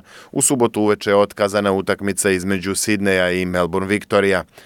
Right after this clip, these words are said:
Termin odigravanja ovog meča bit će objavljen naknadno. A večera se u derbiju kola sastaju Melbourne City i vodeći Central Coast Marinersi. Meč počinje u sedam sati i pet minuta po standardnom vremenu istočne australijske obale.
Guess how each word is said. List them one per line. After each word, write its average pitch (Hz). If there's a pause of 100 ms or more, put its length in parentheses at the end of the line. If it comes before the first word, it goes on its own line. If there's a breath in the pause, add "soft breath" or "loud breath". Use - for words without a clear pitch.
(220 loud breath)
Termin 101
odigravanja 95
ovog 87
meča 101
bit 90
će 95
objavljen 87
naknadno. 95 (720 loud breath)
A 110
večera 110
se 110
u 107
derbiju 104
kola 110
sastaju 104
Melbourne 104
City 107
i 104
vodeći 101
Central 101
Coast 101
Marinersi. 104 (420 loud breath)
Meč 104
počinje 104
u 98
sedam 101
sati 101
i 95
pet 104
minuta 98
po 95
standardnom 98
vremenu 95
istočne 92
australijske 95
obale. 98